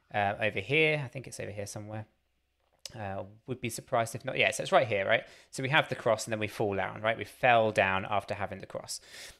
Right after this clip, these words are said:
Um, and again, it's something that you saw up here. Uh, so it is something that happens. You, you kind of expect it.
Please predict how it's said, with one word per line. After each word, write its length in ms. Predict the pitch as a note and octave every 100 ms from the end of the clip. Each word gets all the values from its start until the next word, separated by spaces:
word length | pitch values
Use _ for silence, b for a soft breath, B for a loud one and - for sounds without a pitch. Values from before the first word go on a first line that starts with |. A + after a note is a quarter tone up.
| -
Um, 140 | A#2
and 100 | B2+
again, 380 | C3 C#3+ C3+ C3
it's 240 | B2+ C3 C#3+
something 260 | B2+ A#2+
that 60 | A#2+
you 80 | A2
saw 260 | A#2 G#2
up 220 | G#2 G#2+ -
here. 400 | E3+ D#3+ D#3+ -
Uh, 300 | A#2 A2 A2
so 140 | -
it 100 | D3
is 120 | A3 -
something 280 | A3 G3+
that 140 | E3+ B2+
happens. 400 | G2 G#2 - -
You, 220 | A#2+ B2
you 240 | C#3+ C3
kind 160 | C3+ E3
of 60 | C3
expect 480 | - - G2+ -
it. 140 | -